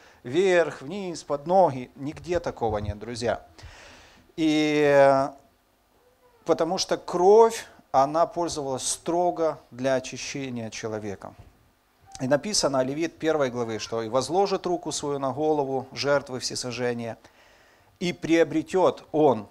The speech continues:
то есть человек, «благоволение во очищение грехов его.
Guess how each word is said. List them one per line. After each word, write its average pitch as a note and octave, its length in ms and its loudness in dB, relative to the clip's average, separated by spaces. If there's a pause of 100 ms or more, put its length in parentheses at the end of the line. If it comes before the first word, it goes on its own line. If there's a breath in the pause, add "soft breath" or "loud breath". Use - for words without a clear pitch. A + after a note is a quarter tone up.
(180)
то A#2 80 -10
есть G#2 140 -14
человек, C3 580 -4 (380)
«благоволение C3+ 800 -2
во A#2+ 100 0
очищение B2+ 540 -6
грехов A#2+ 420 -6
его. G#2+ 280 -6